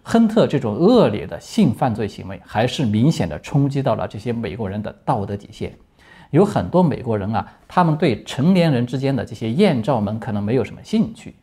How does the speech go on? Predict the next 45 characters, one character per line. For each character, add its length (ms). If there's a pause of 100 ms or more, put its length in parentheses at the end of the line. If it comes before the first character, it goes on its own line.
(380)
但 160
是 220 (280)
对 140
孩 360
子 180
的 120
侵 280
犯 260 (200)
是 140
他 180
们 120 (120)
不 100
可 160
逾 200
越 160
的 80
一 100
根 200
底 160
线。 240 (680)
而 160
在 180
未 360
来 120
的 120
爆 240
料 180
呢， 180 (140)
可 140
能 120
还 140
会 180
进 300
一 60
步 120
地 120
冲 280
击 140
到 180
他 140
们 80
的 80
想 180
象 200
力。 120